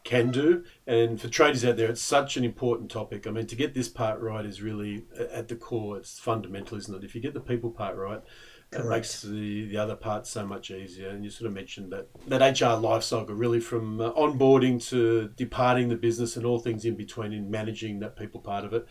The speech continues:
Speaker 1: I know tradies, uh, are very talented on, uh, in their trade and what they do with the tools. And particularly when they become employers, if that's the first time, uh, the challenges of managing people is, is,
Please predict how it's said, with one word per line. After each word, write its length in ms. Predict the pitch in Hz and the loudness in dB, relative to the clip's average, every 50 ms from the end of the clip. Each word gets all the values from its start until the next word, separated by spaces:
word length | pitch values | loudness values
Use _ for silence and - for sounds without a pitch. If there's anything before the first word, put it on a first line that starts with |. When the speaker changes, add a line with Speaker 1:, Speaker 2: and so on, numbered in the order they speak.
| - - - - | -20 -12 0 2
Speaker 1:
I 80 | 139 | 4
know 140 | 143 147 139 | 4 4 2
tradies, 600 | 131 - 143 135 135 131 135 131 120 - - 139 | 2 4 4 4 6 6 4 2 2 2 0 2
uh, 240 | 131 131 139 - - | 2 2 2 2 0
are 60 | 117 | 0
very 220 | 113 131 131 120 | 0 2 2 2
talented 440 | 117 - 139 131 127 131 120 117 117 | 0 0 0 2 2 2 0 2 2
on, 360 | 120 120 120 117 117 117 113 | 2 2 0 0 -2 -2 0
uh, 320 | 113 113 113 113 113 117 113 - | 2 2 2 2 0 -2 -2 -2
in 140 | - 135 123 | 0 2 2
their 80 | 120 113 | 2 2
trade 360 | - - 117 110 113 107 101 | 0 -2 -2 -2 -2 -2 -4
and 100 | 107 107 | -4 -4
what 120 | 120 113 | -4 -4
they 100 | 110 107 | -4 -4
do 140 | - 117 117 | -2 -2 -2
with 100 | 110 104 | -2 -2
the 80 | - - | -8 -12
tools. 540 | - - 123 117 113 107 101 101 - - - - - - - - - - - - - | -8 -4 -2 0 0 -2 -4 -10 -12 -16 -18 -20 -20 -20 -20 -20 -20 -20 -20 -10 -8
And 120 | 123 117 | -6 -6
particularly 380 | 117 - - 185 - - 180 156 | -4 0 0 0 2 4 4 6
when 100 | 139 131 | 6 6
they 120 | 117 113 | 4 2
become 280 | - - 127 120 120 117 | 0 -2 0 2 2 2
employers, 600 | 107 - - - 123 120 120 113 104 101 - 120 | 0 -2 -2 2 4 4 4 4 2 -2 -2 -4
if 120 | 117 113 | -2 -2
that's 200 | 123 120 120 - | -2 -4 -6 -6
the 120 | - 107 | -12 -10
first 360 | - - 120 120 123 117 - - | -4 0 0 0 0 -2 -4 -8
time, 400 | 107 98 101 101 98 104 107 104 | -8 -6 -6 -6 -6 -6 -6 -6
uh, 340 | 101 101 101 104 104 101 98 - - - | -6 -6 -6 -6 -4 -6 -6 -8 -10 -10
the 100 | - 117 | -10 -8
challenges 540 | - - 143 139 147 151 147 127 117 104 110 | -4 0 2 4 4 4 2 2 -2 -2 -2
of 180 | 117 - - | -2 -2 -2
managing 460 | 104 104 104 107 107 101 110 107 101 - | -4 -4 -4 -4 -4 -6 -6 -8 -10 -8
people 400 | - 107 107 107 - 107 101 101 | -8 -10 -8 -8 -8 -10 -10 -10
is, 400 | 95 90 - - - - - - | -10 -12 -14 -14 -16 -16 -16 -14
is, 1160 | 127 117 113 107 - - - - 113 113 107 107 110 113 113 107 110 110 113 - - - - | -12 -10 -10 -10 -12 -14 -14 -12 -10 -10 -10 -8 -8 -10 -10 -10 -12 -16 -16 -18 -18 -18 -18